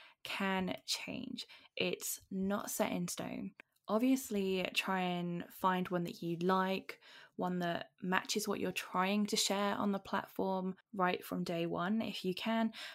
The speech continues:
But in a few years' time, if you don't like it, if you've fallen out of love with it, if something is better come along, or if you've changed directions,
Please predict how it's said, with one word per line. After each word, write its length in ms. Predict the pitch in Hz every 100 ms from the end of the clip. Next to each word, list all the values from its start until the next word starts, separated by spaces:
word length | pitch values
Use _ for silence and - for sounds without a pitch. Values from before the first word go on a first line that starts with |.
| -
But 160 | 226 -
in 120 | 240
a 60 | 220
few 160 | 226 240
years' 240 | 254 247
time, 560 | - 214 214 226 240 240
if 300 | 202 - -
you 100 | 190
don't 220 | 202 233
like 400 | 214 208 208 208
it, 260 | 208 208 -
if 220 | 180 -
you've 120 | 180
fallen 360 | - 196 196 196
out 160 | 196
of 100 | 185
love 160 | 185 180
with 100 | 180
it, 240 | 175 170 202 - _ _ _ _ _ -
if 80 | -
something 280 | 202 190
is 100 | 180
better 320 | - 220 247 240
come 200 | - 226
along, 420 | 226 226 220 220
or 100 | 196
if 160 | 185 -
you've 140 | 180
changed 340 | - 220 226 -
directions, 920 | 202 190 - - 185 185 180 180 -